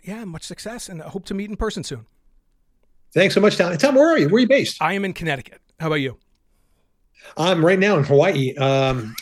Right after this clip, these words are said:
Speaker 2: yeah, I wish we could have been in Connecticut.
Speaker 1: <laughs> I
Speaker 2: Dude, let's,
Speaker 1: hate
Speaker 2: let's, let's keep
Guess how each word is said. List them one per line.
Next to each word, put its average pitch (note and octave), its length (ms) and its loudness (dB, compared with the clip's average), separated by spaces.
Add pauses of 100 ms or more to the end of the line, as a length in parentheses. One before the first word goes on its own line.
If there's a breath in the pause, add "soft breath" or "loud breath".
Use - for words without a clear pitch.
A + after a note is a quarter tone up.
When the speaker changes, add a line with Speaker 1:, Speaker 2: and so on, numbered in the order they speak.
(160)
Speaker 2:
yeah, F#3 120 6
I - 20 4
wish G3+ 160 4
we F#3+ 80 0
could - 80 -2
have G#3+ 140 4
been D#3 100 0
in D3+ 80 -6
Connecticut. D3+ 500 2 (160)
Speaker 1:
<laughs> - 140 -16
I - 140 -4
Speaker 2:
Dude, C4+ 120 6
let's, B3+ 140 8
Speaker 1:
hate - 80 -8
Speaker 2:
let's, A3+ 260 2
let's G#3+ 140 -2
keep B3 180 2